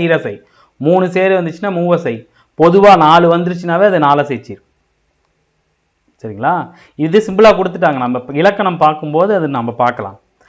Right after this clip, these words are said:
அடுத்து வந்து பாத்தீங்கன்னா தலை. சீர்கள் ஒன்றோடு பொருந்துவதை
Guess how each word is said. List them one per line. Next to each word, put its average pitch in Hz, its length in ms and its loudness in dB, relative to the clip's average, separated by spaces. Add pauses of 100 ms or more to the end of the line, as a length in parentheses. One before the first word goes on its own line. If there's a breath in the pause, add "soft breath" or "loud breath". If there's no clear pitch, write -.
(180 soft breath)
அடுத்து 208 380 4
வந்து 196 180 0
பாத்தீங்கன்னா 175 460 0
தலை. 151 520 4 (560)
சீர்கள் 220 760 4
ஒன்றோடு 202 760 2
பொருந்துவதை 180 960 -2